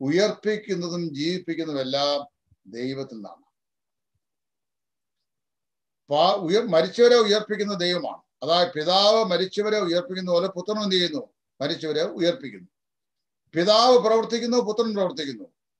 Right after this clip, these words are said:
പരിശുദ്ധാത്മാവും പ്രവർത്തിക്കുന്നു. അപ്പൊ അങ്ങനെ വരുമ്പോൾ ഉയർപ്പിക്കുന്നതും ജീവിപ്പിക്കുന്ന-, ജീ-, ജീവിപ്പിക്കുന്നതും കർത്താവാണെന്ന് പറഞ്ഞിട്ട് പറയുകയാണ്, ജീവിപ്പിക്കുന്നത് ആത്മാവാകുന്നു.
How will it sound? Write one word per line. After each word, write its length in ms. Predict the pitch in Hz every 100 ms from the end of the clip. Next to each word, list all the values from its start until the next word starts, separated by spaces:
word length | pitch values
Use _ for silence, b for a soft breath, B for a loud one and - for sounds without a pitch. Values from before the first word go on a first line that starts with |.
| -
പരിശുദ്ധാത്മാവും 800 | 180 208 196 180 165 151 147 175
പ്രവർത്തിക്കുന്നു. 560 | 151 127 123 117 95 92 -
അപ്പൊ 140 | 139 180
അങ്ങനെ 160 | 202
വരുമ്പോൾ 460 | 196 190 147 139 - _ _ -
ഉയർപ്പിക്കുന്നതും 1080 | 147 196 247 240 262 262 262 240 233 226 202
ജീവിപ്പിക്കുന്ന-, 540 | 180 233 202 220 202 160
ജീ-, 240 | 202 214
ജീവിപ്പിക്കുന്നതും 640 | 196 220 208 196 180 196 185
കർത്താവാണെന്ന് 520 | 170 196 208 185 180
പറഞ്ഞിട്ട് 260 | 160 160 156
പറയുകയാണ്, 380 | 151 131 127 135
ജീവിപ്പിക്കുന്നത് 640 | 139 190 147 147 139 156 135
ആത്മാവാകുന്നു. 1000 | 127 151 139 131 120 107 107 107 135